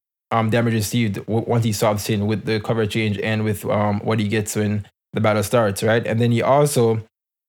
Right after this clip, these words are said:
has a strike cover on it. So not only does he have a strike cover, he,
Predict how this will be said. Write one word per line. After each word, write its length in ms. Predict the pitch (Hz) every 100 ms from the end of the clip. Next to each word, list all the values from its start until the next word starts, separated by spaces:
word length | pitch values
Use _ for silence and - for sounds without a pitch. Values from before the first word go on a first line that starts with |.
| - -
has 120 | 123 120
a 80 |
strike 340 | 104 - 139 131
cover 380 | 113 98 104 - _ _ _ -
on 200 | 127 120
it. 100 | 107
So 60 |
not 120 | 127 170
only 160 | 180
does 100 | 139
he 40 | 131
have 100 | 113
a 80 | 104
strike 240 | 139 127
cover, 140 | 117 117
he, 180 | 117